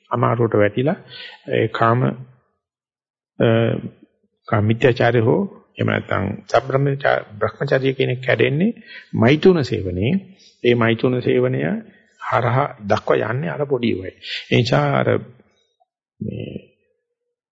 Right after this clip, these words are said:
ගිනි පෙන්නෙල්ලෙන් බැට කාපු එක කණාමැදිරටත් බයයි වගේ පුළුවන් තරම් ආරක්ෂා කරගන්න එකයි තියෙන්නේ.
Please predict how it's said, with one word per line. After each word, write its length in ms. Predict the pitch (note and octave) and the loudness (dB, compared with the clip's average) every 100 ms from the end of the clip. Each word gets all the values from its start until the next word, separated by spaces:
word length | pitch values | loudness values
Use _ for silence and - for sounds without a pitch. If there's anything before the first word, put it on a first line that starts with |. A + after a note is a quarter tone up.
| _ _ _ _ | _ _ _ _
ගිනි 160 | B2 B2 | -2 0
පෙන්නෙල්ලෙන් 400 | B2 B2 A#2 A2+ | 0 0 -4 -2
බැට 180 | A2+ | -2
කාපු 240 | A#2+ A#2+ B2 | 0 0 0
එක 180 | A#2+ B2+ B2+ G#2+ A2 | -4 -2 -2 -2 -8
කණාමැදිරටත් 720 | - A2 A#2+ A#2 B2 A#2+ G#2+ | -4 -4 -2 -2 -2 -2 -2
බයයි 300 | A2 A2+ C3+ | 0 0 0
වගේ 280 | C3 F#2 A#2+ - - | 0 -2 -4 -8 -18
පුළුවන් 400 | - A#2 B2+ B2+ | -2 2 2 0
තරම් 220 | B2+ C3+ | -2 -2
ආරක්ෂා 340 | C#3 B2+ - A#2+ | 0 0 0 -4
කරගන්න 340 | A#2+ A2 G#2+ | 0 0 0
එකයි 180 | A2 B2+ | 0 0
තියෙන්නේ. 360 | - G2+ - | 2 -2 -2